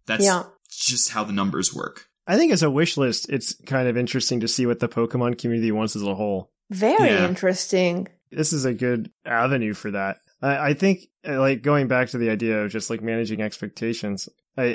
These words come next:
Speaker 3: I think it's somewhat, it, you have to remember, though, still, like, hey, what is possible, like Linian was saying.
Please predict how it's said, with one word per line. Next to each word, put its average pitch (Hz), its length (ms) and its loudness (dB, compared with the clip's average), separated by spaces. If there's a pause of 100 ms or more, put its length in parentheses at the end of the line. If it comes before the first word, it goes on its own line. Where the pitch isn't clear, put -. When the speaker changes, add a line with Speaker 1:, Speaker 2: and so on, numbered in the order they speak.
Speaker 3:
I 127 40 -4
think 151 180 0
it's 139 180 -2
somewhat, 127 460 0 (100)
it, 139 180 -8 (120)
you 135 220 2
have 135 100 0
to 123 100 -2
remember, 120 400 0
though, 101 220 -4
still, 113 260 -4
like, 101 220 -4
hey, 117 520 0
what 123 220 0
is 117 100 -2
possible, 117 400 0
like 107 160 -2
Linian 110 340 0
was 101 120 -4
saying. 101 340 -6